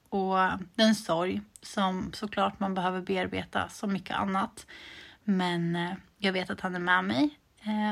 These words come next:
oavsett hoppas jag att han tittar på mig från himlen och hejar på mig oavsett. Jag är, eh, ja, hans kärlek finns kvar i mig alltid. Och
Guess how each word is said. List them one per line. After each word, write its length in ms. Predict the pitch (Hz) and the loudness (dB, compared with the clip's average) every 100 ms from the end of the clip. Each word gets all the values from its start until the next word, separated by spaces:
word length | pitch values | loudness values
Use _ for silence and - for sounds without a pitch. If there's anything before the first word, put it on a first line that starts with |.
| 208 | -2
oavsett 560 | 226 196 185 - 202 - | 0 0 0 -4 -8 -8
hoppas 360 | 208 - 208 | -10 -8 -6
jag 80 | 202 | -6
att 80 | - | -4
han 240 | 208 190 | -4 -6
tittar 320 | - 254 247 | 0 0 2
på 120 | 220 220 | 0 2
mig 160 | 196 | 0
från 160 | - 185 | -2 -4
himlen 500 | 196 180 196 196 - - | -2 0 0 0 -2 -12
och 440 | 208 _ - - 208 - | -18 _ -18 -14 -14 0
hejar 340 | 214 208 190 | 4 4 2
på 160 | 196 208 | -2 -4
mig 280 | - 220 - | -4 -8 -6
oavsett. 520 | 196 185 - - - - | -2 -2 -4 -12 -12 0
Jag 460 | 214 202 190 180 - - - - _ - | 6 10 10 8 2 -16 -18 -20 _ 4
är, 440 | 185 180 196 208 | 4 4 0 -4
eh, 200 | - 214 - - _ _ _ _ - | -4 -6 -12 -20 _ _ _ _ 0
ja, 160 | 233 - - _ - | 0 0 -6 _ -2
hans 320 | - 254 220 | 6 8 8
kärlek 440 | - 190 175 180 - | 4 4 4 -2 -6
finns 200 | 190 - | -8 -6
kvar 240 | - 180 | -2 -2
i 40 | |
mig 180 | 180 - - | -2 -6 -6
alltid. 500 | 180 - - - - - | -8 -8 -12 -14 -16 -6
Och 260 | 185 170 | 0 4